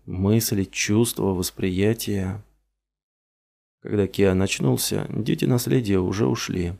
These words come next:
Ушла и Лебена. Киан заставил себя подняться. Голова кружилась, ноги дрожали. Сколько крови он потерял сегодня? Киан, шатаясь, вышел из дома.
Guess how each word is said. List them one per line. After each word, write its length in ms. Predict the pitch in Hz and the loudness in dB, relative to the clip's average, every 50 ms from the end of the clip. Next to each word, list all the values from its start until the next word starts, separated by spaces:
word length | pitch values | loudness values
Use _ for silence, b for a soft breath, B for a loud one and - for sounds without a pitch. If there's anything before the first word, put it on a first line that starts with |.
| - _ _ _ _ _ _ _ _ _ _ _ _ | -12 _ _ _ _ _ _ _ _ _ _ _ _
Ушла 560 | - 95 92 - - 95 92 95 107 113 123 | -12 -10 -6 -2 0 2 4 4 4 4 4
и 100 | 131 131 | 4 2
Лебена. 800 | 127 127 127 120 117 104 95 92 92 92 92 92 92 104 107 - - _ _ _ _ _ _ _ _ _ _ _ _ _ | 2 2 0 0 2 2 2 2 0 -2 -4 -6 -6 -8 -10 -12 -16 _ _ _ _ _ _ _ _ _ _ _ _ _
Киан 240 | - 120 120 123 131 | -4 0 0 2 4
заставил 420 | 123 127 120 - 143 139 135 117 | 4 4 4 4 4 4 4 4
себя 260 | 101 - 104 101 107 | 2 0 0 2 2
подняться. 800 | 107 - 117 110 - 104 92 90 90 - - - - - 95 92 - _ _ _ _ _ _ _ _ _ _ - | 2 2 2 0 2 0 -2 -2 -4 -6 -8 -8 -8 -8 -10 -14 -16 _ _ _ _ _ _ _ _ _ _ -12
Голова 420 | - 92 90 98 107 120 139 151 | -6 -2 2 4 4 6 4 4
кружилась, 640 | - 107 98 92 90 110 120 117 113 104 - - - - - - | 4 2 2 2 4 4 4 4 2 0 -2 -4 -8 -12 -16 -10
ноги 440 | - 90 95 98 101 120 139 139 147 | -4 -2 0 2 2 2 2 2 2
дрожали. 680 | 131 123 123 123 113 101 95 92 90 87 85 87 92 - _ _ _ _ _ _ _ _ _ _ | 2 4 4 4 4 2 0 0 0 0 -2 -4 -6 -8 _ _ _ _ _ _ _ _ _ _
Сколько 460 | - - - - 147 120 - - 95 | -14 -8 -2 2 2 2 2 0 0
крови 400 | - 131 147 147 131 104 98 - | 2 4 4 6 4 4 0 0
он 160 | - 117 123 120 | 2 0 0 2
потерял 380 | - 131 - 131 135 113 98 | 0 0 2 4 4 4 4
сегодня? 640 | 90 - - 92 92 95 95 90 - 90 92 92 95 - _ _ _ _ _ _ _ _ _ _ _ _ _ _ _ _ _ _ _ | 2 0 -2 -2 -2 -2 -2 -4 -4 -8 -8 -8 -10 -14 _ _ _ _ _ _ _ _ _ _ _ _ _ _ _ _ _ _ _
Киан, 240 | - 110 98 98 | -6 -4 -4 -2
шатаясь, 440 | 92 - 101 92 - 135 127 - - | 0 0 0 2 4 4 4 4 2
вышел 320 | - 107 - - 120 110 110 | -2 -4 -2 0 0 0 0
из 120 | 101 98 | 0 -2
дома. 420 | 90 98 92 87 87 87 87 - | 0 0 0 0 -2 -4 -6 -8